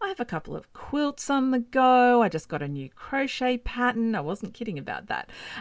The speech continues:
And I usually have a couple of embroidery hoops or cross stitches on the go at any given time.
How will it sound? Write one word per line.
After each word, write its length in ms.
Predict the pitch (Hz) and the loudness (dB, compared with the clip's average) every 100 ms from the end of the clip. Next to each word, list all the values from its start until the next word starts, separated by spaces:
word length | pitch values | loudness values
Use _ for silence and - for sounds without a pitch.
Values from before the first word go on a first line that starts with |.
| - | -2
And 220 | 226 226 233 | 2 4 4
I 60 | |
usually 340 | 226 247 320 269 | 4 2 -2 -2
have 120 | 240 | -2
a 40 | |
couple 240 | 202 190 185 | -4 -4 -2
of 120 | 165 | -4
embroidery 480 | 160 185 202 190 185 | -4 -2 0 0 0
hoops 320 | 175 185 - | 0 -2 -4
or 40 | |
cross 260 | - - 185 | -10 -8 -8
stitches 640 | - 196 - 180 180 - - - | -8 -8 -4 -6 -6 -14 -10 -4
on 160 | 180 | -2
the 80 | 180 | 0
go 280 | 180 170 165 | 0 0 0
at 80 | 165 | -2
any 380 | 165 170 165 - | -2 -2 -4 -6
given 280 | - 165 165 | -6 -4 -6
time. 340 | - 147 | -4 -4